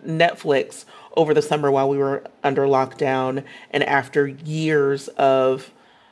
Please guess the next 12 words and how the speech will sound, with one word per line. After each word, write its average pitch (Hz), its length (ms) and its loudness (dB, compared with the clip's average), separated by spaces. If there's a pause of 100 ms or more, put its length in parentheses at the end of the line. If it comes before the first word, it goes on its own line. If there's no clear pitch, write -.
(360)
you 160 100 -2
know, 135 100 4
the 139 160 0
audience 147 400 0
begging 147 540 -2
for - 280 -2
it. - 100 -4
It - 40 -20
was - 160 -12
like - 220 -4
Sister - 380 -6
Sister, 143 840 0